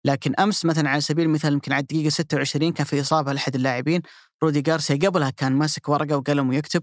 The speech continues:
لم اللعيبة، كل اللعيبة كانوا حواليه ويشرح. تحس إنه كون المدرب يحتاج وسط المباراة إنه يجمع اللعيبة ويجلس يشرح لهم، معناته إنه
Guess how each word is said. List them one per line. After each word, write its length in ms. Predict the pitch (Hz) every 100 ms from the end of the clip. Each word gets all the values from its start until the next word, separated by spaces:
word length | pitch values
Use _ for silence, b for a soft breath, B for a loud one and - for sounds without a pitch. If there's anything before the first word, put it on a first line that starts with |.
| -
لم 240 | 160 160 151
اللعيبة، 580 | 139 135 151 151 156 - _
كل 140 | -
اللعيبة 280 | 151 147 151
كانوا 260 | 147 147 143
حواليه 400 | - 143 151 151
ويشرح. 380 | 151 - 170 - B B B -
تحس 300 | 220 - 220
إنه 300 | 208 208 - _ _ _ _ _ _ _ _ _
كون 180 | 214 269
المدرب 460 | 254 180 196 160 143
يحتاج 360 | - 185 180
وسط 260 | 160 180 -
المباراة 480 | 143 135 139 151 147
إنه 160 | 135
يجمع 440 | 135 123 185 160 139
اللعيبة 520 | 135 131 147 156 123
ويجلس 480 | 120 139 156 147 147
يشرح 280 | - 170 170
لهم، 180 | 185
معناته 420 | 180 151 180 190 180
إنه 240 | 185